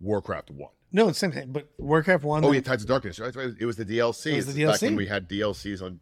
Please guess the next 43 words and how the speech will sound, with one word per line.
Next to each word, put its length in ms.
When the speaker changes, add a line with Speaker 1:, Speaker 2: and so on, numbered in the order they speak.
Speaker 1:
disc. 340
Speaker 2:
Yeah. 360
Speaker 1:
God, 480
Brett 160
and 80
I 60
are 120
old. 280
Speaker 2:
Yep. 180
Speaker 1:
But 220
yeah. 160
Speaker 2:
But 140
I'm 60
saying, 260
the 200
thing 220
is, 160
is 120
that 240
orcs 500
become 720
what 380
the 340
WOG 560
needs 400
them 160
to 80
become? 460
Speaker 1:
They're 140
also 420
what's 240
called 160
a 40
collective 500
mind, 280
uh, 80
which 140
I 80
actually 220
misspelled 420
in 60
my 100
notes. 340